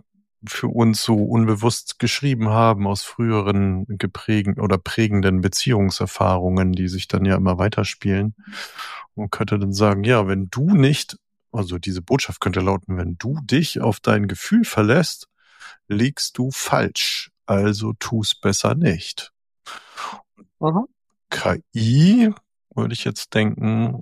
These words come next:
Speaker 1: verstärkt diese innere Botschaft und damit dieses Lebensdrehbuch, dieses Skript. Also bietet sie ja die Bestätigung dafür,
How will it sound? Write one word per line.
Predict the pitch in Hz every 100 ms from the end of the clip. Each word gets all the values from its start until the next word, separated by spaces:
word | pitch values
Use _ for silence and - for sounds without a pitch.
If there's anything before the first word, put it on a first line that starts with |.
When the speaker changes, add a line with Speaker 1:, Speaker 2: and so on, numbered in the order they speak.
| -
Speaker 1:
verstärkt | _ - 107 - 110 107 - -
diese | 87 104
innere | 104 98 90
Botschaft | 82 92 95 - 113 180 - - _ _ _ - - _
und | 104 92
damit | - 90 101 135 160 - -
dieses | - 120 131 -
Lebensdrehbuch, | 120 117 107 - - 107 98 113 120 - _ _
dieses | - 98 98 101
Skript. | 208 - 107 - - - _ _ _ _ _ _ _ _ _ _ _
Also | - 101 104 104 104 98 -
bietet | 120 151 139
sie | - - 123
ja | 120 120
die | 110
Bestätigung | 104 107 - - - 135 170 165 160 156 156
dafür, | 151 151 - - 156 151 151 151 147